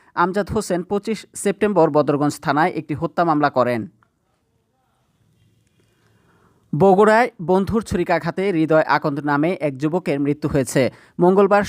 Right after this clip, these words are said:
সকাল সাড়ে আটটায় শহরের ফুলবাড়ি মধ্যপাড়া এলাকায় এ ঘটনা ঘটে। নিহত হৃদয় ওই এলাকার বাবু মিয়া আকন্দের ছেলে। বিষয়টি নিশ্চিত করেছেন ফুলবাড়ি ফাঁড়ির ইনচার্জ ইন্সপেক্টর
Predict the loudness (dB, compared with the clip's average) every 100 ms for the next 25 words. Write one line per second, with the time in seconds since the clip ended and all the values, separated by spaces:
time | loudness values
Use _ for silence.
0 | -2 0 0 0 2 2 0 -2 0 -2
1 | -2 -4 -2 0 -2 -4 -4 0 0 0
2 | -6 _ 0 2 4 2 2 2 2 2
3 | 0 2 0 0 -4 -4 -2 -2 0 -2
4 | -2 -4 -6 _ -4 -2 0 0 4 4
5 | 2 -2 -4 0 0 0 0 2 2 2
6 | 0 -2 -2 -2 -4 -6 -6 -6 -6 -4
7 | -4 -6 -10 _ -4 0 0 0 -2 -2
8 | -4 -6 -2 0 -2 -2 -4 -6 0 2
9 | 4 2 0 0 0 -2 -4 0 0 0
10 | -4 _ _ -4 -4 -4 -4 -4